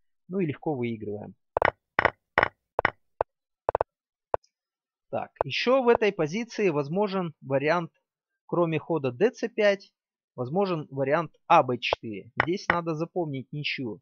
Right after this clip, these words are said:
Играем А Б два. То есть, видите, Б Ц три уже нельзя играть из-за простого Аш Ж три. Ну и снова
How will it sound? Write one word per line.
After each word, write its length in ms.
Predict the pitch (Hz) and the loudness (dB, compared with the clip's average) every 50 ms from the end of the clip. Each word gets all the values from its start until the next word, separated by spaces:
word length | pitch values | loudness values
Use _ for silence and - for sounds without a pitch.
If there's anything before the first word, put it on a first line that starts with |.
| - - | -4 -4
Играем 460 | 143 147 156 170 160 147 131 127 131 | -4 -4 0 4 4 4 4 2 -2
А 60 | 131 | -4
Б 140 | 127 127 120 | -4 -4 -6
два. 260 | 123 131 165 208 262 | -2 0 0 0 0
То 640 | 254 _ _ _ _ _ _ _ _ _ _ - 147 | -2 _ _ _ _ _ _ _ _ _ _ -12 -10
есть, 140 | - - - | -8 -6 -4
видите, 280 | 220 214 190 - 143 131 | -4 -4 -4 -2 -4 -2
Б 160 | 131 143 151 | 0 0 -2
Ц 160 | 147 - - | -2 -4 -12
три 200 | 151 - 165 185 180 | -12 -8 -6 -4 -4
уже 240 | 165 147 135 135 135 | -2 -2 -4 -4 -6
нельзя 380 | 139 147 165 175 233 262 262 | -6 -6 -4 0 2 2 2
играть 380 | 240 202 190 185 180 165 _ - | 0 -2 -2 -2 -2 -2 _ -8
из-за 240 | 143 135 127 135 135 | -10 -8 -6 -6 -6
простого 540 | - 135 135 - - - 151 139 127 120 | -4 -4 -6 -6 -6 -4 0 2 2 2
Аш 100 | 127 127 | 2 -2
Ж 140 | 131 139 156 | -4 -8 -10
три. 340 | - - 262 294 302 269 220 156 | -10 -10 -10 -8 -6 -4 -4 -4
Ну 140 | 156 190 190 | -2 -2 -4
и 80 | 170 - | -4 -6
снова 420 | - - 175 180 165 156 135 127 | -6 -6 -4 -2 -2 -2 -2 -4